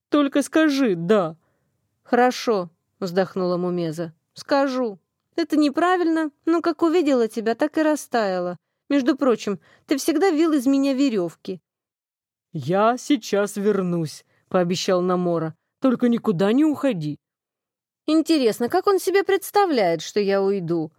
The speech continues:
спросила Мумеза у Иониды, показывая букетом на безбрежное море адских воинов.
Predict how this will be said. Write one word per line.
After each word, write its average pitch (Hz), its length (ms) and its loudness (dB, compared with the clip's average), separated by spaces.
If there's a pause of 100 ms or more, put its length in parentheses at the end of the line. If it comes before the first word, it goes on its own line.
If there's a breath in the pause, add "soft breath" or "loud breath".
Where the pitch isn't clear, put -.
(120)
спросила 202 640 -2
Мумеза 185 580 -2
у 202 100 -4
Иониды, 190 560 -2
показывая 269 600 0
букетом 233 560 -2
на 202 80 0
безбрежное 233 720 -2
море 190 400 -2
адских 175 560 -8
воинов. 147 520 -4